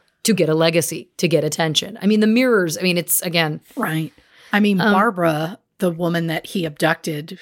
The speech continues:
Speaker 2: um, and then kind of went on the run with, he commented, or she commented, that while they were in the car, he was constantly changing the radio station, trying to hear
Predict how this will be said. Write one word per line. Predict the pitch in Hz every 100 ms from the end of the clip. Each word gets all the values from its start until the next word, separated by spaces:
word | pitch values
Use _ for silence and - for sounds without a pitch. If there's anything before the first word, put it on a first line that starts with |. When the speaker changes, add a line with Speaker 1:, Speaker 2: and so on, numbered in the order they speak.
| - _ -
Speaker 2:
um, | 180 147 139 139 - - -
and | 175 160
then | 151
kind | - 165
of | 151
went | 165 160
on | 160
the | 156
run | 170 202 165
with, | 151 - _ - - - _
he | - - 220 196 208 202 - _ _
commented, | - 208 202 196 170 165 175 165
or | 196 170
she | - - 285
commented, | 277 214 170 151 147 160 147 - _ _ _ _ _ -
that | 175 156 -
while | 165 160 165 175
they | 175
were | 180
in | 180 180 165
the |
car, | 143 - 294 226 139 - - _ _ _
he | - 190
was | 170
constantly | - - - - 202 190 - - - 156 175 196
changing | - 185 170 170 165
the | 156
radio | 156 156 170 185
station, | - 214 208 - 269 320 -
trying | - - 175 175 170
to | 160
hear | - 185 170 156